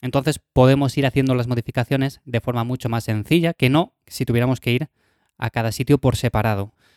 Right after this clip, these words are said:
Otra cosa que ya he comentado, no lo vuelvo a repetir, es simplemente que no vamos a perder los datos jamás porque lo tenemos registrado o bien en la nube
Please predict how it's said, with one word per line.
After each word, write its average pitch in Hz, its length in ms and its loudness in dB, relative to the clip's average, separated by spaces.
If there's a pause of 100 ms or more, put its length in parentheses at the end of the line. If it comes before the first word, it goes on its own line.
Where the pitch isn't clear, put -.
(360)
Otra 143 220 4
cosa 135 160 2
que 135 80 4
ya 135 60 6
he 127 40 -2
comentado, 135 420 4
no 110 60 2
lo 113 80 4
vuelvo 120 180 6
a 117 60 4
repetir, 120 460 -2
es 123 160 -2
simplemente 120 520 -2
que 104 120 -4
no 110 80 -2
vamos 113 180 0
a 117 80 2
perder 113 280 2
los 113 120 4
datos 110 320 -4 (120)
jamás 107 520 -2
porque - 240 -4
lo 110 80 0
tenemos 110 260 0
registrado 110 540 0 (380)
o 120 160 2
bien 143 200 4
en 135 80 4
la 131 80 4
nube 131 360 4